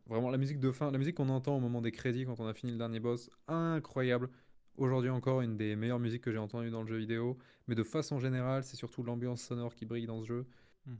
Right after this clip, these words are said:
Speaker 1: Euh, les bruits de la nature, les petits bruits magiques quand tu utilises le pinceau, les rafales de vent,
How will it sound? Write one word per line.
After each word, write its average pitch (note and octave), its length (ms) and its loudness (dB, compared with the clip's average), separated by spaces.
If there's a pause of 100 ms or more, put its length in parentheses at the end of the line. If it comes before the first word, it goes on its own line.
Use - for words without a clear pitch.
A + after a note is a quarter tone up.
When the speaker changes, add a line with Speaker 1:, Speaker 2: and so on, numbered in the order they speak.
Speaker 1:
Euh, G#2+ 200 2
les G#2 160 2
bruits G#2+ 220 2
de A2+ 60 -2
la G2+ 80 0
nature, A#2 760 2 (280)
les A2+ 100 2
petits A2+ 220 -4
bruits A2+ 200 2
magiques A#2 420 2
quand A#2 120 -6
tu G#2+ 140 -12
utilises G#2+ 280 -8
le G#2+ 120 -2
pinceau, A#2 760 2
les G#2 140 0
rafales G#2 500 -4
de A2 100 -4
vent, A2 360 0